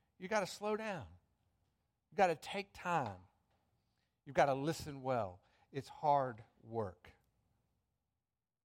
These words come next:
But if you really, really care, then you will make the effort. You will seek to understand before being understood. You will slow down, eliminate distractions,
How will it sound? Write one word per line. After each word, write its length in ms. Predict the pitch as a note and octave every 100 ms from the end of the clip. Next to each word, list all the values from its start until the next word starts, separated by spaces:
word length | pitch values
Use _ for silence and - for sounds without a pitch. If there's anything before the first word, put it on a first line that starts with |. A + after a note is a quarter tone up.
| _ -
But 80 | C#3
if 100 | C#3+
you 120 | B2+
really, 360 | D3 G3 G#3
really 240 | G3 F3+ E3+
care, 420 | - C#3 G2+ F2+ - _ _ _ _ _ _ _ _ _ _ _ _ -
then 180 | B2+ C3+
you 120 | C#3
will 80 | C3
make 280 | B2+ C3 B2+
the 180 | A#2 A2
effort. 280 | A2+ - E2 _ _ _ _ _ _ _ _ _ _
You 80 | C#3
will 80 | C3
seek 380 | B2+ - F3+ -
to 140 | -
understand 880 | D3 C3+ A#2+ - D3+ C3+ A2 F#2+ A2 - _ _ _ _ _ _ C3
before 320 | A#2+ D3 C#3
being 260 | C#3 C3+
understood. 600 | B2+ A#2 G#2 - C#3 A2+ F2+ - _ _ _ _ _ - -
You 140 | C#3+
will 80 | C3
slow 380 | - D3 D3+ D3+
down, 280 | D3+ C3 G2 F#2 - _ _ _ _ -
eliminate 680 | B2+ B2 C#3+ D#3 D#3 D3+ C3+
distractions, 1040 | B2+ - C#3+ B2+ - - G#2+ F#2+ - -